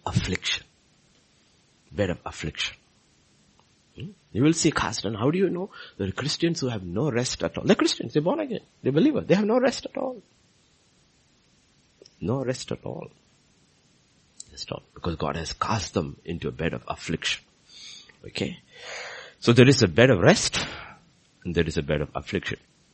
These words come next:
So we are talking about people within the body of Christ, because this is written to the body of Christ.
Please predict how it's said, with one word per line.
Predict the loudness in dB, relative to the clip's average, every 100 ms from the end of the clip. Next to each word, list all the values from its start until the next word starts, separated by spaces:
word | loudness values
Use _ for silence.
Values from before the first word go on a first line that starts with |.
| -16
So | -4 0
we |
are | 2
talking | 2 0 -2
about | -2 -6 -8 _ _ _ _ _ _ _ _ _ _ -6
people | -2 -2
within | 0 0 0
the | 0
body | -2 0 0
of | -2
Christ, | 0 0 -2
because | -4 -2
this | -2 -4
is | -4 -4
written | -4 -6
to | -8
the | -8
body | -6 -4 -4
of | -8
Christ. | -4 -4 -4 -10